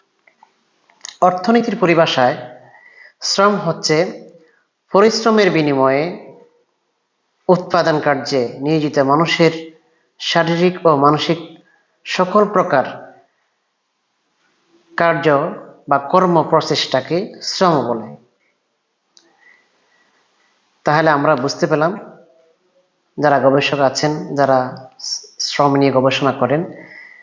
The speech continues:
তাদের এই উক্তি দ্বারা যে প্রত্যেক মানুষ যারা পরিশ্রমিকের বিনিময়ে, যারা প্রতিদানের বিনিময়ে, যারা নিজেদের সময়গুলোকে ব্যয় করে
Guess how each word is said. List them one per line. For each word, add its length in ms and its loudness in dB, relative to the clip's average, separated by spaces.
তাদের 260 2
এই 140 6
উক্তি 260 0
দ্বারা 580 2
যে 180 2
প্রত্যেক 640 -2
মানুষ 520 4
যারা 420 4
পরিশ্রমিকের 680 2
বিনিময়ে, 640 0
যারা 180 4
প্রতিদানের 560 2
বিনিময়ে, 500 0
যারা 240 0
নিজেদের 380 -4
সময়গুলোকে 640 0
ব্যয় 280 2
করে 380 -4